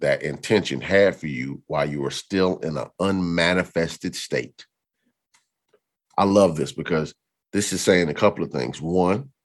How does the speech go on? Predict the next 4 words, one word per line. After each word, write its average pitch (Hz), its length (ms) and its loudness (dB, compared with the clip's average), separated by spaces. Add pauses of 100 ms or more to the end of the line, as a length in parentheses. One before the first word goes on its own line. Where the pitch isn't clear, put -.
(420)
it, 80 180 -4 (300)
it 78 320 -8 (240)
reinforces 95 920 2
what, 78 360 -2